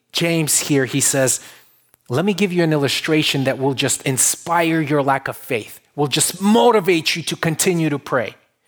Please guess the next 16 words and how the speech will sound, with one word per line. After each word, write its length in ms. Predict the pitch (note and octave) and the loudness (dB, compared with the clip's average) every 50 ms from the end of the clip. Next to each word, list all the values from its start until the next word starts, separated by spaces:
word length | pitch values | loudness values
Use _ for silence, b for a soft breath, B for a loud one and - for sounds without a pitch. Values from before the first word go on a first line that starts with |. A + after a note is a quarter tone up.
| _ _ _ _ _ _ _ | _ _ _ _ _ _ _
And 120 | - B2 | -6 -4
he 100 | B2 C#3 | -4 -2
gives 240 | C3+ D#3+ D#3+ D3 - | 0 0 -2 0 0
an 100 | E3 D3+ | 0 0
illustration 680 | D3+ D3+ D3+ C#3 - - F#3+ E3+ D#3 - - D3 C3+ B2+ b b b b b b b b b b b - | 2 2 2 0 0 2 2 2 2 2 0 -2 -2 -4 b b b b b b b b b b b -12
of 140 | B2+ B2 C3 | -6 -4 -2
a 60 | C3 | 0
man, 400 | C3+ C#3 C#3 C3+ B2 A2 G#2 F#2+ - _ _ _ _ _ _ _ _ _ _ _ _ _ _ _ _ _ - | 0 0 2 0 0 -2 -4 -8 -14 _ _ _ _ _ _ _ _ _ _ _ _ _ _ _ _ _ -10
of 100 | B2 A#2 | -4 -2
a 80 | C3+ C#3 | 0 0
man. 400 | C#3 D3+ D#3+ D3+ C3+ A#2 G2+ - - _ _ _ _ _ _ _ _ _ _ _ _ _ _ _ _ _ _ _ _ _ _ - | 2 2 2 2 0 0 -4 -8 -14 _ _ _ _ _ _ _ _ _ _ _ _ _ _ _ _ _ _ _ _ _ _ -8
I 80 | C3 | -4
don't 120 | C3+ D#3+ F3+ | -2 0 2
know 140 | G3+ G3+ | 4 4
if, 260 | F#3 E3+ - - - - | 4 2 0 -2 -2 0
um, 340 | D#3 C#3+ C#3+ C3+ B2 A#2 | 2 4 4 2 0 -2